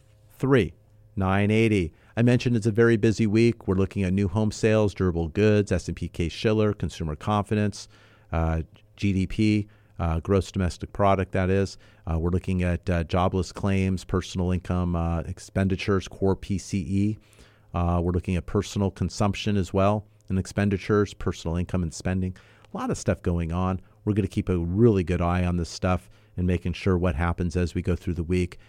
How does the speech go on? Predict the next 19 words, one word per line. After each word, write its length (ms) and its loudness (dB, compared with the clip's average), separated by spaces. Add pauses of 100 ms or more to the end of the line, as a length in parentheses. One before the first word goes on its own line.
(200)
I 60 2
mentioned 400 2
we 120 2
have 200 0
many, 480 2
many, 500 0
many 360 -2
Fed 260 -4
officials 460 -4
speaking 420 -4
this 240 -6
week. 300 -2 (360)
Uh, 220 2
some 260 2
are 80 2
speaking 380 -2
more 200 0
than 180 0
once, 480 -4